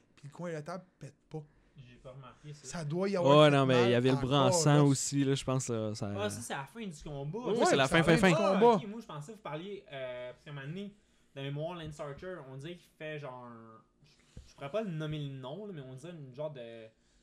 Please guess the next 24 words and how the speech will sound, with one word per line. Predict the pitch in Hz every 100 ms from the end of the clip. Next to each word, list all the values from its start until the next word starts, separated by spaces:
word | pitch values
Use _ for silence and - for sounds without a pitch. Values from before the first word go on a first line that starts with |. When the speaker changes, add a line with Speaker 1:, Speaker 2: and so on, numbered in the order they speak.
| _ -
Speaker 2:
il | 139
a | 185
ses | 202 160
deux | 147 151 151
épaules, | 147 143 156 170 180 185 147 _ _ _
puis | 151
il | 147 135
garoche, | 160 151 147 160 175 - _ _
puis | 139
Moxley | 143 139 151 170
fait | 156
un, | 135 131 131 131 123
un |
bump, | 123 147 151 -
un | 135 127 123 123 123 127
trois | 143
cent | 147
soixante | 147 139 139
bump, | 131 127 123 113
genre, | 113 113 _ _ _ _ _ _
dans | 127
les | 127 120
airs, | 123 120
là. | 120 117